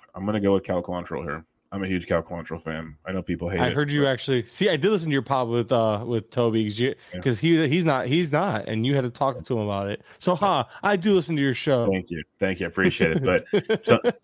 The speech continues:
Speaker 1: too many people just look at the entire stat line on things and don't look at how pitchers develop, especially young pitchers,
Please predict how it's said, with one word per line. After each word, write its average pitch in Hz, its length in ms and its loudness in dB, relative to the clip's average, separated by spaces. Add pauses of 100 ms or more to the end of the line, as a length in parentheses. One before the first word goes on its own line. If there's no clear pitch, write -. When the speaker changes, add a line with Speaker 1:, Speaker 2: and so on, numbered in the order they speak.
(180)
Speaker 1:
too 131 180 6
many 131 180 4
people 107 380 4
just 92 200 0
look 95 160 2
at 92 120 0
the 90 160 2
entire 87 480 2
stat - 400 -4
line 104 260 0
on 104 260 -4
things 107 320 -2
and 92 80 -8
don't 90 160 0
look 95 160 -2
at 87 80 0
how 95 100 -4
pitchers 90 360 -6
develop, 90 540 -6
especially 95 400 -6
young 90 320 -8
pitchers, 117 500 -2